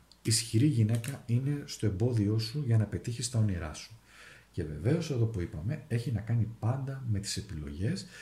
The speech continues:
Και εδώ τι σημαίνει; Εδώ είναι και αυτό που λέμε η τελειότητα. Κοιτάξτε να δείτε, αυτή είναι τελειό-, δηλαδή, πώς είναι ντυμένη, το φορεματάκι της, εδώ τα λουλουδάκια, αυτό, είναι καθισμένη.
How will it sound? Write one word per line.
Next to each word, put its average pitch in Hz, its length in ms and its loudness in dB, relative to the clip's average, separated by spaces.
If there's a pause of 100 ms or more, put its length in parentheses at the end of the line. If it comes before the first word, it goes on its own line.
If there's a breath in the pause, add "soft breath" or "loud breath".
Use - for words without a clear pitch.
(140)
Και - 140 2
εδώ 98 140 4
τι 180 120 0
σημαίνει; 107 560 0
Εδώ 104 320 2
είναι 165 120 0
και 160 140 -6
αυτό 113 140 -4
που 117 140 -4
λέμε 143 180 2
η - 20 2
τελειότητα. 113 560 2
Κοιτάξτε - 360 -6
να 127 80 0
δείτε, 98 160 -2
αυτή 95 160 -6
είναι 139 100 -2
τελειό-, 107 280 2
δηλαδή, 85 340 -6 (440 loud breath)
πώς 151 300 2
είναι 143 120 2
ντυμένη, 123 720 2
το 139 100 -2
φορεματάκι 127 760 0
της, 120 280 -2
εδώ 123 160 0
τα 127 140 -4
λουλουδάκια, 131 680 0
αυτό, 123 440 -2
είναι 131 100 0
καθισμένη. 127 720 0